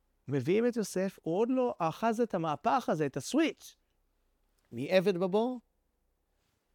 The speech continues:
לעמוד לפני פרעה. ובתוך כל הבלגן והמהומה, אני אומר, הראש עוד לא יושב טוב, כאילו, זה אפילו עוד לא צלול, המוח לא מבין מה קורה, הוא בקושי מתרגל לאור.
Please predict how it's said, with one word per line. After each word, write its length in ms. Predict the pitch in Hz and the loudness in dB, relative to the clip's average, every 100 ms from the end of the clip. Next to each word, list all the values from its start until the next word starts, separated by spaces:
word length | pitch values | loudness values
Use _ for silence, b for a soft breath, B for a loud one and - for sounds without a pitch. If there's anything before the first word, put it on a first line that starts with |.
| _ _ _ - | _ _ _ -6
לעמוד 360 | 123 127 156 165 | -2 2 0 0
לפני 280 | 143 127 | -2 -4
פרעה. 320 | 127 117 - 139 _ _ _ _ _ _ _ _ 139 | -2 -4 -6 -12 _ _ _ _ _ _ _ _ -2
ובתוך 380 | 170 190 247 - | 0 2 0 0
כל 160 | 247 | 0
הבלגן 560 | 254 214 190 151 208 226 | 0 0 -2 0 0 0
והמהומה, 460 | 196 165 160 202 190 | -2 0 0 2 2
אני 120 | 156 | 2
אומר, 220 | 160 202 | 2 2
הראש 540 | 160 147 143 170 214 226 | 2 2 0 2 2 2
עוד 140 | 214 | 2
לא 60 | 233 | 4
יושב 460 | 196 165 - 202 | 4 2 2 0
טוב, 300 | 160 240 156 - | 2 2 2 0
כאילו, 300 | 135 131 131 | -2 -2 0
זה 120 | 143 | -2
אפילו 240 | 180 185 | 0 2
עוד 100 | 190 | 2
לא 240 | 196 185 - b b b | 4 2 0 b b b
צלול, 400 | - 196 262 247 | 2 2 4 2
המוח 280 | 180 220 214 | 4 2 2
לא 120 | 247 | 0
מבין 200 | 226 233 | 2 0
מה 80 | 240 | 0
קורה, 200 | 233 262 | 2 2
הוא 80 | 180 | 2
בקושי 320 | 190 240 254 208 | 2 0 2 0
מתרגל 560 | 170 175 170 175 180 | 0 0 0 0 2
לאור. 460 | 226 214 277 320 | 2 2 0 0